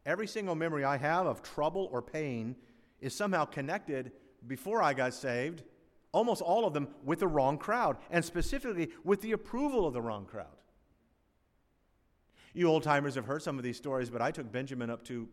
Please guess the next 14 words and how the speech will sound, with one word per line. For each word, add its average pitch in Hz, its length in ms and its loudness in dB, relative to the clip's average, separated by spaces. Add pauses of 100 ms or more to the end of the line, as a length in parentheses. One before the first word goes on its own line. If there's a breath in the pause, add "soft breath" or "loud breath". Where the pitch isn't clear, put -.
(100)
Satellite 113 400 -4
Beach 120 200 -10
a 117 40 -18
few 120 160 -10
weeks 131 200 -10
ago. 101 120 -12
We 98 120 -10
wanted 104 180 -8
to 98 80 -8
watch 98 320 -8 (920 soft breath)
a, 107 200 -16
a 113 60 -6
launch, 104 460 -6
SpaceX. 104 500 -12